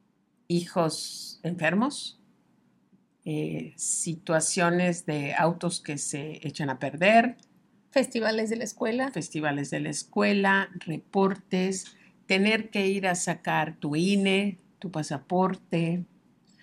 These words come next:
Speaker 1: eh, miles de cosas que pueden haber.
Speaker 2: Sí.
Speaker 1: Y yo les platicaba a los alumnos que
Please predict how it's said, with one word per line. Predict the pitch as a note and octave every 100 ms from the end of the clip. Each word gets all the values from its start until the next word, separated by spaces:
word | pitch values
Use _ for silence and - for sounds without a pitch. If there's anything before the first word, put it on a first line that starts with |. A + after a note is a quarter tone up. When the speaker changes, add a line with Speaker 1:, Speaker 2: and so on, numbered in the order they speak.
| - _ _
Speaker 1:
eh, | D#3 D3 C#3+ C#3+ - _ _ G3+ A#3
miles | C4+ D#4+ D#4+ D4+ - -
de | G3 F3+ -
cosas | G#3+ G#3+ G#3 - -
que | D#3+ C#3+
pueden | - F3 E3 E3 D#3+
haber. | D#3 E3+ D3+ - - _
Speaker 2:
Sí. | - - -
Speaker 1:
Y | B3
yo | A3 D#4+
les | F4
platicaba | C#4 C4 - G3+ G#3 G3
a | - F#3+
los | F3 F3 G#3
alumnos | G#3 G3+ F#3 F3+ F3+ - - _
que | F#3+ F#3 F#3+